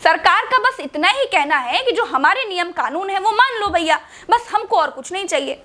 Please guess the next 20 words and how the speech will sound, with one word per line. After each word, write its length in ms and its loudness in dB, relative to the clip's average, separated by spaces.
दूधो 320 4
ना 120 4
हो, 160 4
पूतो 320 -6
फलो, 200 -2
हमसे 280 2
कोई 160 -2
मतलब 300 0
कहाँ 240 -2
भैया। 280 -2
सरकार 560 4
ने 160 2
छब्बीस 420 0
मई 200 0
तक 240 -4
की 100 0
आखिरी 340 2
डेट 300 2
दी 100 -8
थी, 220 -12